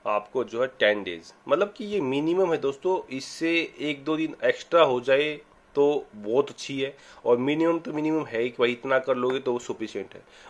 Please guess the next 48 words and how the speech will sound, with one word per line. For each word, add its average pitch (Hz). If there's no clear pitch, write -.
But 127
मैं 156
आपको 156
बता 127
देता 143
हूँ 160
कि 156
इतना 170
भी 196
अगर 170
आपने 151
कर 139
लिया, 101
चाहे 123
आपका 113
घर 107
का 117
प्रोजेक्ट 131
है, 143
commercial 117
project, 131
जो 127
भी 147
project 104
है, 101
आपने, 156
आपने 151
इतना 147
दिन 170
भी 160
कर 151
दिया 113
ना, 127
वो 120
sufficient 113
है। -
इतना 156
दिन 165
मैं 165
लिख 135
के 185
देता 175
हूँ 165
दोस्तों, 156
किसी 160
भी 170
साइटों 117
पे 151